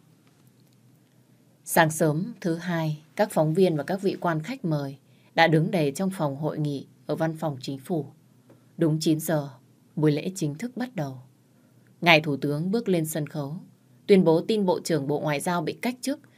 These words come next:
để điều tra về những tham nhũng trong thời gian đương nhiệm. Sau đó chính thức tuyên bố việc nhậm chức của Trần Minh Viễn, người bộ trưởng trẻ nhất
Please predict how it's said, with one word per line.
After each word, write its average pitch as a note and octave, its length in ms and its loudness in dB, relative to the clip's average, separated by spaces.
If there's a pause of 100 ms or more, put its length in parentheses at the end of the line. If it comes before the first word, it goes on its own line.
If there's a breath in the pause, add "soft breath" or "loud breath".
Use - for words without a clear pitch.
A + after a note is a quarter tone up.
(260 soft breath)
để D#3+ 120 4
điều D#3 220 4
tra G3 260 0
về D#3 140 0
những D3+ 200 -6
tham F3+ 240 0
nhũng A#3+ 280 -4 (140)
trong D#3+ 180 -6
thời D#3 180 -6
gian D#3+ 260 -4
đương D#3+ 220 -2
nhiệm. C#3+ 180 -6 (720 soft breath)
Sau F3 180 2
đó D3+ 320 4
chính D#3 180 -2
thức A#3 180 -6
tuyên D#3 220 2
bố D3 300 -4 (320 soft breath)
việc E3 200 2
nhậm F3 280 2
chức D#4 180 -4
của D#3+ 100 0
Trần C#3+ 260 -2
Minh E3 180 -2
Viễn, C4 260 -2 (540 soft breath)
người D3+ 180 4
bộ D#3 280 2
trưởng C#3 280 -4
trẻ D#3 220 0
nhất E3+ 200 -4